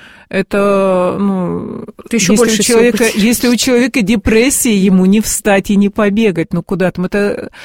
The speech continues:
Speaker 1: советы для здоровых, да, идите гуляйте, идите там, значит, бегайте, кому-нибудь помогайте. А это советы для здоровых людей. Если это настоящая депрессия, ну, обязательно надо обратиться, а, провести обследование организма.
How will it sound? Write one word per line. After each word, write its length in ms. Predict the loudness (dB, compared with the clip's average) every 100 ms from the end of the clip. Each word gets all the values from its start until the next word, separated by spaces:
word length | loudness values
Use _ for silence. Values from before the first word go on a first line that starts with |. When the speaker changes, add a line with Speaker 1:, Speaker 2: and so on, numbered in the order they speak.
| -10
Speaker 1:
советы 400 | -2 0 0 0
для 160 | 0 0
здоровых, 440 | 2 0 0 -2
да, 160 | 0 0
идите 240 | -2 -4 -2
гуляйте, 580 | 0 2 0 -2 -4 -4
идите 300 | -4 -4 -6
там, 220 | -6 -6
значит, 280 | -6 -8 -6
бегайте, 540 | -2 -2 -2 -4 -6
кому-нибудь 460 | -6 -4 -4 -8 -8
помогайте. 840 | -6 -6 -4 -2 -2 -4 -6 -8 _ -20 -20 -20 -20 -20 -20 -16 -6
А 100 | -4
это 180 | -2 -2
советы 440 | 0 0 0 -2
для 140 | -2 -2
здоровых 520 | -2 -2 -2 -6 -8
людей. 360 | -8 -6 -6
Если 320 | -4 -4 -2 -4
это 180 | -2
настоящая 680 | -4 -4 -4 -2 -2 -2 -2
депрессия, 560 | -2 -2 -4 -4 -8 -6
ну, 220 | -4 -2
обязательно 640 | -2 -4 -2 -4 -4 -8 -8
надо 280 | -8 -8 -8
обратиться, 920 | -6 -8 -10 _ -6 -6 -4 -6 -6
а, 560 | -6 -6 -6 -6 -8 -12 _ -20 -20 _ _
провести 440 | -4 -2 -2 -2 -4
обследование 760 | -4 -4 -2 -2 -4 -4 -6
организма. 720 | -6 -4 0 0 0 -2 -4